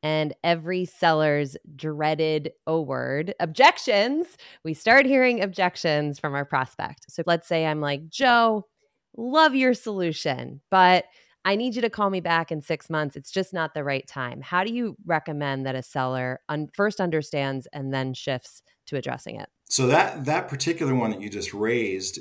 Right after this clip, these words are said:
Speaker 2: is a timing thing, right? And so here's what we know. A problem like that that you're suggesting to me is not a problem.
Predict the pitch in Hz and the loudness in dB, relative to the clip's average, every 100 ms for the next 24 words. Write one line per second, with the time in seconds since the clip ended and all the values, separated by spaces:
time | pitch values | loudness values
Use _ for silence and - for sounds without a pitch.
0 | - 98 92 95 - 131 123 92 73 - | -10 -10 -10 -10 -6 -4 -4 -4 -10 -14
1 | 73 76 76 92 113 - 107 - 131 127 | -16 -14 -12 -12 -14 -10 -4 -2 0 0
2 | 123 - 180 254 - 131 110 107 127 95 | 0 -2 -2 0 0 -2 -2 -2 -2 -2
3 | 76 - 113 - 180 190 226 220 196 147 | -8 -14 -14 -6 -2 0 0 0 0 -2
4 | 139 127 117 117 107 107 104 - 101 101 | -2 -2 -4 -4 -6 -6 -6 -6 -6 -6
5 | 104 - 98 90 98 95 92 95 101 98 | -4 -6 -8 -10 -10 -10 -12 -10 -10 -8
6 | 95 87 87 90 - - | -8 -8 -10 -12 -12 -18